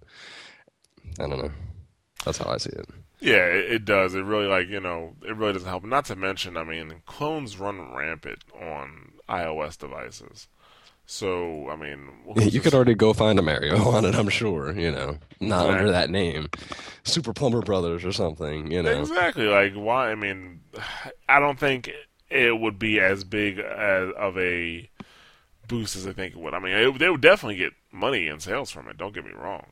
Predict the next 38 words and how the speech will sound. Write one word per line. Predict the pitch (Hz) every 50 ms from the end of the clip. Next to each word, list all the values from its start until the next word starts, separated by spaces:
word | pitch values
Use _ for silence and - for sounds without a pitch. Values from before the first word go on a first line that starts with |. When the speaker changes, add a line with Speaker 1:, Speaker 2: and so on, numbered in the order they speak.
| _ - -
Speaker 2:
I'm | - 87
not | - 208
Speaker 1:
Oh, |
Speaker 2:
saying | 156 139
Speaker 1:
yeah. | 135 90 80
Speaker 2:
that | 76 71
it | 80
would | 87 78
be | 82 78
a |
complete | 69 80 80 87 80 - -
flop, | - - 87 90 80 - - -
but | - - - -
I | 92 90
don't | 90 90 90 87
think | 90 90
it | 82
would | 80 82
be | 82 73 76
as | 76 -
big | - 87 85 76 73 69 - - - - - - - - - -
as | - 90 87 85 82 82 82 82 85
they | 82 78 73
think | - 82 80 76 71 -
it | 71 64
is. | 62 64 69 - - - _ - - - - - -
Speaker 1:
And | - 156
on | 139 95
Speaker 2:
But | 92
I | -
Speaker 1:
top | - -
of | 95
that, | 98 101 101 98 - - -
like, | 92 87 80 - - - _ _ - - -
it | 85 85 -
changes | - - 107 101 98 92 90 90
the | - 90
whole, | 85 87 95 90 90 85 85 85 82 80 78 76 69 65